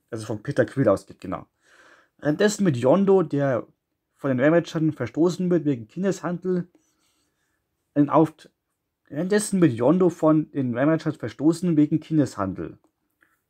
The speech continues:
Doch er bekommt von den Sev-, Sevex den Auftrag, ihnen die Guardians of the Galaxy auszuliefern. Soweit zur Story. Der Schurke Taserface, der die Mannschaft von Yondu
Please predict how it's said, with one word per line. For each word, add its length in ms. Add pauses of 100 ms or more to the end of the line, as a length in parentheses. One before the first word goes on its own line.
(160)
Doch 140
er 60
bekommt 440
von 180
den 160
Sev-, 300 (180)
Sevex 540
den 200
Auftrag, 540
ihnen 800
die 120
Guardians 340
of 180
the 80
Galaxy 380
auszuliefern. 800 (440)
Soweit 380
zur 160
Story. 480
Der 140
Schurke 420
Taserface, 800
der 160
die 140
Mannschaft 500
von 180
Yondu 420